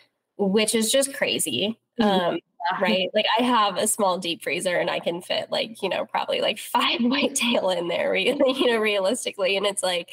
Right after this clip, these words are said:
Speaker 1: I d-, don't even know what size freezer I would need for an elk. Um,
Speaker 2: Yeah.
Speaker 1: but it's still a life.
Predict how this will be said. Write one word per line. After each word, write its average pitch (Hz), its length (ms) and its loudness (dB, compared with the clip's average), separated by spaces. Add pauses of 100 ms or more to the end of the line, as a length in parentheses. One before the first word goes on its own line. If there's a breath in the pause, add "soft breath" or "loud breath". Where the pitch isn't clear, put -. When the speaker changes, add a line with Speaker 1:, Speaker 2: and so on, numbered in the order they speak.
(480 loud breath)
Speaker 1:
I 208 300 0 (120)
d-, 233 120 0 (160)
don't 254 220 2
even 247 200 0
know 175 200 2
what 143 160 -2
size 196 240 -2
freezer 175 340 -2
I 165 140 0
would 175 140 -2
need 165 220 -6
for 170 100 -4
an - 80 -2
elk. - 380 -4 (100)
Um, - 460 -4 (480)
Speaker 2:
Yeah. 196 300 0
Speaker 1:
but - 40 -10 (140)
it's 220 260 -4
still 208 420 0
a 180 80 -2
life. 170 460 0